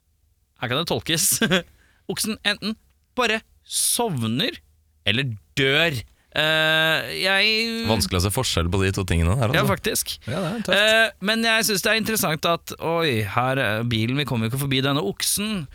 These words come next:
Speaker 1: Crocodile, jeg har løsninga, jeg skal få den til å ligge på bakken i stedet for å flytte seg. Eh,
Speaker 2: Han må jo fremdeles kjøre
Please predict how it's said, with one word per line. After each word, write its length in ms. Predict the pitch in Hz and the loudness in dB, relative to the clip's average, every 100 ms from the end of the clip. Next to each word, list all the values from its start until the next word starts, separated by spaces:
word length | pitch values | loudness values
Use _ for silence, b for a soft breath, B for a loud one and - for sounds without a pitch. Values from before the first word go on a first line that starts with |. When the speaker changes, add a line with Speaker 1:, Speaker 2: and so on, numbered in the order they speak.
| b b b | b b b
Speaker 1:
Crocodile, 460 | 127 135 135 143 143 | -6 -2 0 0 0
jeg 160 | 131 151 | 0 2
har 200 | 165 196 | 2 2
løsninga, 560 | 208 151 147 147 185 196 - | 0 0 0 2 2 0 0
jeg 120 | 143 | -2
skal 160 | 175 | -2
få 160 | - 127 | -4 -2
den 100 | 127 | -2
til 160 | 165 165 | -2 -4
å 80 | 180 | -4
ligge 300 | 139 98 98 | -4 -2 -2
på 80 | 131 | -2
bakken 420 | 175 - - 139 | -2 -4 -8 -6
i 40 | 147 | -4
stedet 160 | 139 127 | -2 -2
for 80 | 160 | -2
å 60 | |
flytte 220 | 180 - | -4 -4
seg. 280 | 180 196 208 - b b b b b - | -2 -2 -2 -6 b b b b b -4
Eh, 960 | 104 107 110 110 110 110 110 110 110 | 0 2 2 0 0 0 0 0 0
Speaker 2:
Han 100 | 110 | 2
må 80 | 87 | 2
jo 80 | 90 | 2
fremdeles 380 | 92 87 85 110 | 2 2 2 2
kjøre 240 | 98 82 | 2 2